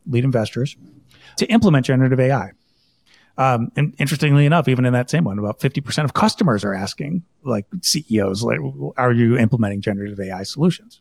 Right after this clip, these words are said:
Okay, so what happens then? C E O also thinks that this might be a source of competitive advantage, plus they're getting pressure. They're saying, "Hey, implement something."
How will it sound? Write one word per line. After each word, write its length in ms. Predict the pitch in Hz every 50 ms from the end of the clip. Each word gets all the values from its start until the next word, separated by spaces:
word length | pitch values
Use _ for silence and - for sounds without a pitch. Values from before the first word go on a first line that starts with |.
| _
Okay, 220 | - 254 - - 117 - _ _ - _ _
so 120 | - -
what 140 | 220 285 285
happens 320 | 262 269 277 262 254 233
then? 300 | 226 262 240 135 107 101 - _ _ _ _ -
C 260 | - - 185 202 160
E 60 | 160
O 140 | 170 151 147
also 360 | 160 - 170 180 - 139 120
thinks 300 | 120 - 113 120 131 -
that 80 | 123 104
this 180 | 113 104 - -
might 200 | 107 104 107 -
be 80 | 107
a 60 | 95
source 260 | 95 - - 120 113 -
of 80 | 139
competitive 360 | - 110 101 120 117 104 101
advantage, 420 | 104 104 127 156 196 233 220 - -
plus 180 | 156 143 -
they're 80 | - 127
getting 200 | 117 117 113 104
pressure. 360 | - 135 139 135 - 165 143 - _ _ _ _
They're 120 | - 214 190
saying, 220 | - 214 196 180
"Hey, 200 | 160 226 262 180
implement 460 | 160 - 226 247 240 202 160 120 110
something." 320 | - 127 113 101 - 82